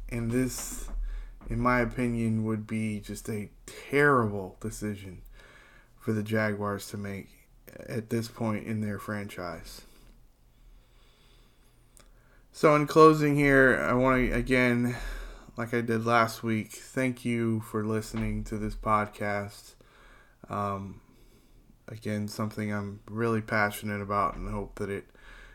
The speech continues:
it grows. If you would be so kind as to like, subscribe, rate, whatever the case may be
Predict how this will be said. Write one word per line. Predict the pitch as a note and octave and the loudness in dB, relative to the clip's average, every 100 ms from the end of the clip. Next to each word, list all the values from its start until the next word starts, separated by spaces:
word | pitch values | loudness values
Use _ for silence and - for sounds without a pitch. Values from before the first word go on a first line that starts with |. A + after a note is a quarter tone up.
| - | -10
it | - G#2+ | -4 -4
grows. | - A#2 A#2 A2 G#2 - - - - - - - - - - - - - - | 2 4 4 4 0 -6 -12 -16 -20 -20 -20 -20 -20 -20 -20 -20 -20 -12 -4
If | A2 A#2+ | -2 2
you | A#2 | 2
would | A2+ | 4
be | A#2+ | 2
so | A#2 A#2 | 2 0
kind | A2+ B2 A#2+ A#2 | 2 2 2 2
as | G#2+ - | -2 -4
to | G#2 | -6
like, | A2 A#2 A2 - | 0 2 2 -2
subscribe, | - G2+ - - A#2 A2+ A2 G#2 | -10 -10 -6 0 4 4 2 0
rate, | G#2 A2+ A#2 G#2+ - - - - - - - - | -2 0 0 -2 -6 -20 -20 -20 -20 -20 -20 -12
whatever | A2 A2+ A#2 A#2 A#2 A2+ | -2 2 2 2 2 2
the | A2 | 0
case | A2+ A#2+ A2+ - | 2 2 0 -2
may | A2+ G#2+ | -2 0
be | A2 G#2+ G#2+ G2+ | -2 -2 -2 -6